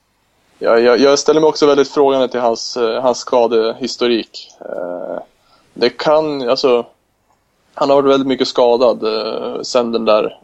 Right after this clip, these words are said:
magiska hösten för snart tre år sedan. Eh, och, ja, alla skador, det kan ju dels visa på att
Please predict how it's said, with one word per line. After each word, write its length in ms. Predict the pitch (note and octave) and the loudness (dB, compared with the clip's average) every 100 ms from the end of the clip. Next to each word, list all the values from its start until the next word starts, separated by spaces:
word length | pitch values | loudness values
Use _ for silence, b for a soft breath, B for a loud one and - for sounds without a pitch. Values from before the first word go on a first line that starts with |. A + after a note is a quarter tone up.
| - | -10
magiska 640 | C3+ C3+ C#3+ B2 A2+ A#2+ | -2 2 2 0 -4 -2
hösten 380 | C3 C#3 - - - | -2 -4 -8 -12 -10
för 260 | - - - | -8 -6 -8
snart 420 | - A#2+ A2+ - | -8 -4 -4 -4
tre 160 | B2 | -4
år 140 | B2+ C3 | -2 -4
sedan. 220 | - - _ b b b b b | -6 -14 _ b b b b b
Eh, 640 | - F#2 D2 C#2 - - | -6 -2 -2 -2 -2 -2
och, 420 | - - - - - | -4 -4 -4 -6 -10
ja, 120 | - - _ _ - | -10 -10 _ _ 0
alla 300 | C#3+ C3+ C3 | 2 4 2
skador, 500 | - D3+ C3 D3 D3+ | 2 2 2 0 -2
det 100 | C#3 | -2
kan 200 | D#3+ D3 | -2 -4
ju 80 | |
dels 680 | C#3 C3+ C#3 D#3+ - - - _ | -6 0 0 0 -4 -12 -16 _
visa 540 | _ - C#3+ B2+ - A#2+ | _ -12 -4 -4 -2 -2
på 200 | - A2+ | 0 -2
att 280 | - _ | -2 _